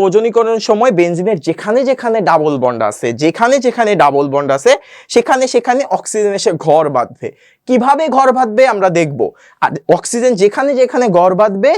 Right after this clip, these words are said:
সেখানে সেখানে অক্সিজেন ঘরটা ভেঙেও যাবে। কিভাবে ভাঙবে আমরা পরের স্লাইডে দেখব, ঠিক আছে? তো প্রথমে আমরা বিক্রিয়াটা আগে একটু লিখি, এরপর বিক্রিয়াটার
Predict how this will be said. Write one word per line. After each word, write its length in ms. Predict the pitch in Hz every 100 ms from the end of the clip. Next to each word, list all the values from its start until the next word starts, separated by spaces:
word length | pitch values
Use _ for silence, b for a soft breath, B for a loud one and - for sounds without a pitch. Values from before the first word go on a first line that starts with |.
| 330
সেখানে 260 | 208 226 214
সেখানে 320 | 233 254 285 220
অক্সিজেন 260 | 214 208 165
ঘরটা 240 | 175 294
ভেঙেও 380 | 202 151 147 135 107
যাবে। 160 | 101 - b b -
কিভাবে 280 | 220 262 269
ভাঙবে 340 | 226 226 233 302
আমরা 140 | 190 -
পরের 180 | 151 156
স্লাইডে 300 | - 151 180 196
দেখব, 220 | - 98 -
ঠিক 120 | 208
আছে? 180 | 294 392 - B B B B B _ _ _ _ _ _ _ _ b b b b b b b 208
তো 60 |
প্রথমে 420 | - 277 - 311 320
আমরা 160 | 302 151
বিক্রিয়াটা 460 | 220 - 269 302 247
আগে 140 | 220 220
একটু 120 | 220 170
লিখি, 280 | 180 202 - 294
এরপর 180 | 240 214 170
বিক্রিয়াটার 440 | 190 - 226 220